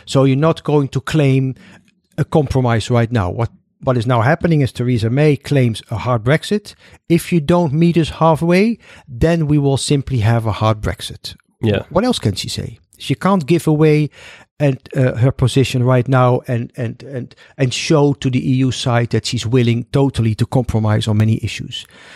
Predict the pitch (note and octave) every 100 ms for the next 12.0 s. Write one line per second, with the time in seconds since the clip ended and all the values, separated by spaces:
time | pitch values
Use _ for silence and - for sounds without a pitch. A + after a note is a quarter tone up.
0 | - - - - E3 - - C#3+ A#2+ G2
1 | B2 A#2+ - C3+ - A#2 C3 D#3 E3+ D3
2 | F3 F3 D#3+ E3 D#3 - E3+ G#3 - G#2+
3 | - C3 D3+ F#3 E3+ E3+ E3+ D#3+ D#3 D3+
4 | F3 - - - - - C#3+ B2+ - C3+
5 | B2 B2+ A2 G#2+ G#2+ G2+ G2+ G#2+ A2+ G#2
6 | - - _ - - - F3 G3+ G3 A3+
7 | G#3 G#3+ G3 F#3+ - F3+ E3+ A2+ G#2 -
8 | D#3 C#3+ C3+ C3 C3+ C#3+ G3 F3 B2+ B2
9 | B2 A#2+ A#2 A#2 - C3+ C#3+ C3 B2+ D3
10 | D#3+ F3 D#3+ D#3 D3 _ - _ - D3+
11 | C#3+ - - A2+ B2 C3 C3+ C3+ -